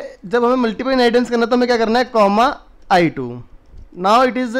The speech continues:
an example of multiple inheritance। अब देखते हैं कि इसमें एरर आता है या नहीं आता है।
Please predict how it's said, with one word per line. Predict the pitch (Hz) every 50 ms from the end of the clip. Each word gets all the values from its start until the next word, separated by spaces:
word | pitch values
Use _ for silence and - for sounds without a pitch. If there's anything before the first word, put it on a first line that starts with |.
| 247 247 - _
an | 233 220 220
example | 220 202 190 208 196 196 190 202 214 214
of | 233 254 240 226
multiple | 220 202 190 185 - 202 185 - 220 247 - - - 202
inheritance। | 185 165 156 147 139 131 135 123 117 113 107 - - - - - - - - - _ - _ _ _ _ _ _ _ _ _ _ - - - - - - - - - - - - - - -
अब | - 240 262 277 277
देखते | 220 262 247 247 247 -
हैं | 254 254 220
कि | 269
इसमें | 254 220 247 254 262
एरर | 262 254 247 240 226 226 226 247 247 247
आता | - - 208 196 196 - 226 233 226
है | 226 233 240
या | 240 240
नहीं | 226 208 208 214 214
आता | 208 202 196 202 202 202
है। | 208 214 208